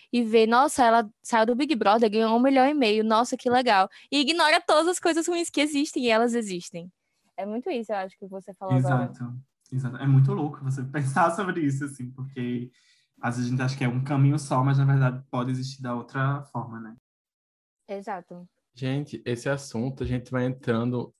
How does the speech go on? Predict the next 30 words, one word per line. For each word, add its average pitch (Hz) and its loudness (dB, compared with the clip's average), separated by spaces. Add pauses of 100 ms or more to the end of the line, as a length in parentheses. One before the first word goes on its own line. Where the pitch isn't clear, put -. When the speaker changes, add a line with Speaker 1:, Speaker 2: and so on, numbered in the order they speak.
Speaker 3:
um 131 -2
dentro 123 -4
do 135 -4
outro 113 2
e 117 -10
termina 117 -6
em 127 -4
várias 117 -2
outras 139 -6
comparações. 135 -6
É - 0
Speaker 1:
A - 2
gente 294 -2
Speaker 3:
coisa 320 2
Speaker 1:
tá 294 6
aqui 339 -2
Speaker 3:
muito 277 0
Speaker 1:
em 285 0
Big - 0
Speaker 3:
doida. 220 -2
Speaker 1:
Brother. 247 0 (100)
Speaker 3:
Muito 240 -6
Speaker 1:
Se 381 2
Speaker 3:
doida. 294 6
Speaker 1:
deixar, - 4
a - 6
Speaker 2:
Vai - 6
Speaker 1:
gente 392 2
Speaker 2:
ser 190 2
assim, 175 -2